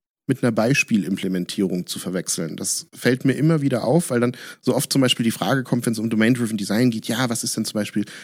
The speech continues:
dann haben Leute gehört, da gibt's Entities und da gibt's Value Objects und da wird so gefragt, „Ja, was ist das denn und wie implementiere ich das denn?“ Und ja, das ist eine Möglichkeit, wie man das machen kann, aber das ist nicht der Kern dessen, worum es geht.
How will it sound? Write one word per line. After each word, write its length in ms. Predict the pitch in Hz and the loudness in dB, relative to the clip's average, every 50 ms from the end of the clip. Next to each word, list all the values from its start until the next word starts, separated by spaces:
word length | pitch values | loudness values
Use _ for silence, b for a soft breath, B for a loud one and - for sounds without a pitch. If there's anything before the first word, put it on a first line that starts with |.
| B B | B B
dann 100 | - 107 | -6 0
haben 80 | 110 113 | 4 4
Leute 240 | 113 113 120 - 127 | 6 6 6 4 2
gehört, 280 | 113 110 117 104 - | 2 4 2 2 0
da 40 | 113 | 0
gibt's 280 | 98 110 - - - B B B B B | -2 -2 -2 -4 -6 B B B B B
Entities 500 | - - 175 - 185 - - - - - | -2 0 0 0 -2 -2 -2 -2 -2 -2
und 60 | - 95 | 0 0
da 80 | 104 | 0
gibt's 220 | 104 104 - - - | 0 0 -4 -2 2
Value 320 | 110 113 110 110 107 95 | 2 4 6 4 4 2
Objects 380 | - - - - 98 - - - | 2 -4 -6 -6 -6 -4 -2 -2
und 60 | 98 | 0
da 60 | 98 | 0
wird 100 | 101 104 | 0 -2
so 80 | - 110 | -2 -4
gefragt, 320 | 98 - - 73 - - | -4 -4 -6 -8 -4 -2
„Ja, 80 | 104 101 | -2 -2
was 120 | 113 - | -2 0
ist 220 | - 151 - - | 0 0 0 0
das 140 | 101 87 - | -2 -2 -2
denn 160 | - 95 90 | -2 -2 -2
und 100 | 95 98 | -2 0
wie 80 | 104 123 | 0 -2
implementiere 520 | 117 117 - 117 107 113 110 - 156 135 | -2 0 0 0 0 0 2 4 4 4
ich 80 | 107 - | 4 2
das 180 | - 95 90 - | -4 -6 -6 -4
denn?“ 200 | 95 95 107 B B B B B B B B - | -4 -6 -6 B B B B B B B B -2
Und 280 | - 123 117 - - _ _ _ _ _ _ _ | 0 0 0 0 -4 _ _ _ _ _ _ _
ja, 380 | _ - - 104 101 107 139 151 | _ -6 -4 -2 -2 0 2 0
das 160 | 151 135 - | 0 0 -2
ist 120 | 120 - | -6 -4
eine 240 | - - 120 117 117 | 0 0 2 4 4
Möglichkeit, 720 | 113 110 110 123 127 - 156 - - - 143 156 156 - | 6 6 4 4 4 2 -2 -2 -2 -4 -2 -2 -2 0
wie 80 | 139 131 | 2 2
man 160 | 120 113 107 | 2 2 2
das 200 | 98 92 - - | 0 -2 -2 -2
machen 340 | 101 90 98 - - 170 175 | -2 -2 -2 0 -2 -2 -2
kann, 300 | - - 185 190 226 B B B B B B B | 0 2 2 2 2 B B B B B B B
aber 120 | - 123 117 | 0 0 2
das 160 | 120 120 - | 2 2 0
ist 180 | 127 127 - - | -2 -4 0 0
nicht 180 | 135 127 - | -2 0 2
der 140 | - 117 107 | 2 2 2
Kern 340 | - - 139 135 131 135 127 | 2 2 2 4 4 4 2
dessen, 300 | 127 123 - 135 123 110 | 2 0 2 0 0 2
worum 220 | 113 113 117 113 | 2 2 2 2
es 140 | 110 107 - | 0 -2 2
geht. 280 | - 131 110 95 - | 4 4 4 4 2